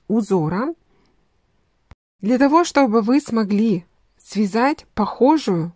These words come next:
модель. Узор вяжется быстро, просто,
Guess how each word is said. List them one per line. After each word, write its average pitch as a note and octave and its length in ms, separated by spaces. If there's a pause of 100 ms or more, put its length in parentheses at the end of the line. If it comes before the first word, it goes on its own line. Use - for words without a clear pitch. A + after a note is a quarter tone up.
(160)
модель. E3 500 (1200)
Узор B3+ 600
вяжется G3 720 (160)
быстро, F#3+ 580 (240)
просто, A3 580